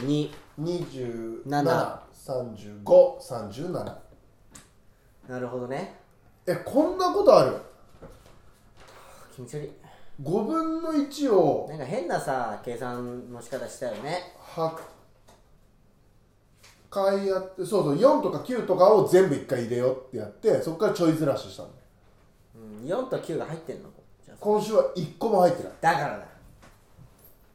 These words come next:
Speaker 1: てことはもう一回行こうよ。
Speaker 2: そうだね。
Speaker 1: うん。
Speaker 2: 今週は七が多い。
Speaker 1: うん。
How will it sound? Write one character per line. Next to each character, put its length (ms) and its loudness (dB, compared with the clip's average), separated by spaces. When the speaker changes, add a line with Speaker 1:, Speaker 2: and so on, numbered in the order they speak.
Speaker 1:
て 120 -10
こ 100 -6
と 60 4
は 100 4
も 120 0
う 20 -4
一 160 -8
回 180 4
行 80 -6
こ 80 -4
う 40 0
よ。 60 -2
Speaker 2:
そ 280 4
う 20 8
だ 120 8
ね。 380 6
Speaker 1:
う 80 -4
ん。 260 -4
Speaker 2:
今 220 2
週 140 -2
は 200 6
七 160 8
が 280 6
多 160 0
い。 20 -8
Speaker 1:
う 40 -12
ん。 40 -18